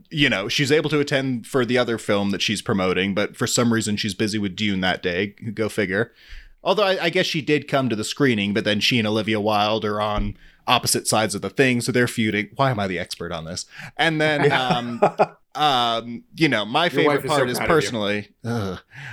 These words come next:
Speaker 1: um, uh, is, uh, Chris Pine, li-, Chris Pine, like, astral
Speaker 2: Chris
Speaker 1: projecting
Speaker 2: Prime.
Speaker 1: himself into another, into anywhere else, looking more
Speaker 2: Yeah, that
Speaker 1: bored
Speaker 2: face,
Speaker 1: than
Speaker 2: that
Speaker 1: anyone.
Speaker 2: face, that face I, I loved.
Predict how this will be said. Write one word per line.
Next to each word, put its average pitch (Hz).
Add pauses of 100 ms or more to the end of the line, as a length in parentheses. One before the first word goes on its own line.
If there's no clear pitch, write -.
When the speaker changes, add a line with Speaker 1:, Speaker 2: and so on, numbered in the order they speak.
(320)
Speaker 1:
um, 123
uh, 113
is, 117
uh, 107
Chris -
Pine, 120
li-, 107 (220)
Chris -
Pine, 117
like, 107
astral 110
Speaker 2:
Chris 151
Speaker 1:
projecting 117
Speaker 2:
Prime. 120
Speaker 1:
himself 123
into 113
another, 110 (240)
into 131
anywhere 117
else, 107 (100)
looking 113
more 117
Speaker 2:
Yeah, 170
that 180
Speaker 1:
bored -
Speaker 2:
face, 165
Speaker 1:
than 123
Speaker 2:
that 151
Speaker 1:
anyone. 147
Speaker 2:
face, 135
that 139
face 143
I, 123
I 117
loved. 101